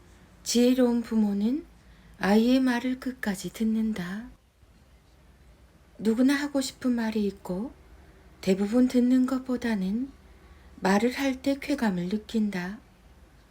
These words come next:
부모도 아이도 마찬가지다. 하지만 지혜로운 부모는 경청의 가치를 일상에서 알려주기 위해서 아이가 하는 말을 일단 끝까지 듣는다.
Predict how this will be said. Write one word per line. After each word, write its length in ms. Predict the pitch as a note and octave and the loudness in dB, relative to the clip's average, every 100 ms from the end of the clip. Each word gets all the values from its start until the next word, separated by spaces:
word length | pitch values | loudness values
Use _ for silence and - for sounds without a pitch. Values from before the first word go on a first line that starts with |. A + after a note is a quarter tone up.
| _ - - | _ -20 -10
부모도 400 | - A#3+ B3+ C4 | 4 6 6 6
아이도 420 | C#4 B3 B3 B3+ C4+ | 2 2 0 0 2
마찬가지다. 1080 | A#3 A3 - A#3+ A#3 A3 - - F#3 A3 - - - - - - | 0 -2 -6 -6 -6 -8 -8 -8 -8 -10 -16 -20 -20 -20 -20 -18
하지만 640 | - A3+ A#3 G3 F3 G#3+ C4 - - - _ - | -14 -6 -4 -4 -4 -8 -10 -16 -20 -20 _ -18
지혜로운 560 | - A#3 A#3+ B3 B3 B3+ | -2 4 6 6 4 4
부모는 560 | A#3+ A3+ A3+ G#3+ A#3+ F4 - - - - - - | 2 0 2 2 2 -2 -12 -20 -20 -20 -20 -8
경청의 560 | - G3+ G#3 A3+ B3+ C4+ | 0 2 2 2 2 0
가치를 640 | C4 B3+ - B3+ B3+ B3+ | -2 -4 -2 2 2 2
일상에서 920 | G#3+ A#3 - A#3+ A#3 G#3+ - F3 G#3+ - - - - - - - - | 0 -2 -6 -4 -2 -4 -4 -8 -8 -16 -20 -20 -20 -20 -20 -20 -8
알려주기 800 | - G#3+ A#3+ C4+ C4+ A#3 B3 A#3+ | 2 6 6 4 2 -2 0 2
위해서 580 | A#3 A3 G#3 - G3+ D4 - - - - - - | 2 0 -2 -4 -8 -8 -12 -20 -20 -20 -20 -2
아이가 380 | F#3 G#3+ A#3 C#4+ | 4 4 4 2
하는 280 | C#4 C4+ C4 | 2 4 4
말을 520 | A#3+ A3 A3 A3 B3 - | 2 0 0 -2 -4 -6
일단 400 | F3 F3 F3 G#3 | -2 -2 0 0
끝까지 480 | A3 A#3+ A#3+ G#3+ - | 0 -2 -2 -4 -4
듣는다. 680 | - A3+ A#3 A3 F3 F3 | 0 2 2 0 -2 -6